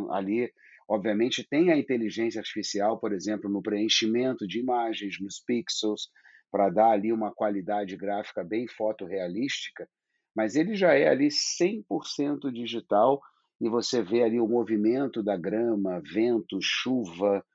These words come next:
né, movimento de água nos rios, cem por cento virtual e, obviamente, usando diversas técnicas de inteligência artificial,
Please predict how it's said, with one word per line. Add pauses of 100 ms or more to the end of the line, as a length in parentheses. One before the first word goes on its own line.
(300)
né,
movimento
de
água
nos
rios, (240)
cem
por
cento (380)
virtual
e,
obviamente, (280)
usando
diversas
técnicas
de
inteligência
artificial,